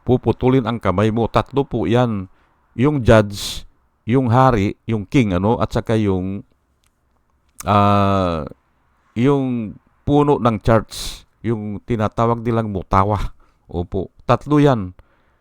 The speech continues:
Ay, saan ba galing yan? Ay, noon pa yan eh. Ngayon, ngayon lang na medyo na-separate ang, ang church at saka state. Dahil nga, yun na ang ginawa sa Amerika.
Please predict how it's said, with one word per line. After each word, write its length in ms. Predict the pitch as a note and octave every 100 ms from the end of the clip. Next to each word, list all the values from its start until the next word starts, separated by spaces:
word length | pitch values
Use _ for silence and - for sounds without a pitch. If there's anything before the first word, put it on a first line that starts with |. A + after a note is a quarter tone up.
| _ _ _ _
Ay, 160 | A2 B2+ C3 B2+ B2 A2+ -
saan 320 | - D#3+ C3+
ba 100 | A#2
galing 300 | B2+ C3 C#3
yan? 120 | A#2
Ay, 160 | - F3
noon 240 | D#3+ F3+ E3+
pa 140 | D3
yan 160 | D#3 B2+
eh. 200 | G#2 G2+ - _ _ _ _ _ _ _ _ _ -
Ngayon, 480 | F3 D#3 D#3+ B2+ - _ _ _ - _ _ _ _ _
ngayon 380 | E3 F3 G3 F#3
lang 240 | D3+ D3+
na 160 | D3 D3
medyo 640 | C#3+ C#3+ C3+ E3 D#3+ B2+ -
na-separate 640 | C#3+ - D3+ C3 C#3 B2
ang, 180 | A#2 A#2+ A2+ G#2+ G#2 G2 -
ang 240 | A#2 G#2
church 320 | - B2+ -
at 80 | A#2
saka 240 | A#2 G#2+ F#2
state. 320 | - - G#2+ - _
Dahil 320 | G2 A#2 A#2+
nga, 160 | A2+ - - _ A#2+
yun 200 | D#3 C#3
na 80 | B2+
ang 80 | B2
ginawa 480 | A#2 A2 G#2 A#2+ -
sa 200 | G2+ G#2
Amerika. 640 | G2+ G#2+ G2 - F#2+